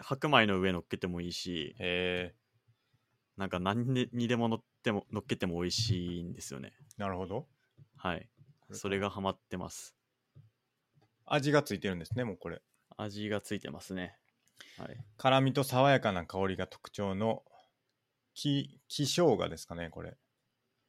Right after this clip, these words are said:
Speaker 2: 黄色生姜。
Speaker 1: き-、黄色生姜。
Speaker 2: 黄色生姜。
Speaker 1: 黄生姜。
Speaker 2: 黄生姜を使用し、シャキシャキとした食感を大事に刻みました。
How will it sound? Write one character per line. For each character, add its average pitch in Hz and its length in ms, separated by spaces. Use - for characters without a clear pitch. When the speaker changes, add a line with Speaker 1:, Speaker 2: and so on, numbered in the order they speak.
Speaker 2:
黄 127 240
色 127 180
生 - 60
姜。 101 380
Speaker 1:
き-、 - 240
黄 104 280
色 104 140
生 95 140
姜。 87 160
Speaker 2:
黄 85 120
色 101 140
生 - 0
姜。 - 0
Speaker 1:
黄 - 0
生 - 0
姜。 - 0
Speaker 2:
黄 90 120
生 - 80
姜 92 340
を 131 100
使 - 180
用 101 160
し、 117 340
シ - 160
ャ 143 40
キ 135 100
シ - 100
ャ 104 40
キ 90 100
と 101 120
し - 100
た 90 120
食 - 280
感 101 300
を 127 160
大 110 200
事 101 140
に 92 100
刻 - 260
み 95 80
ま 92 140
し - 80
た。 - 180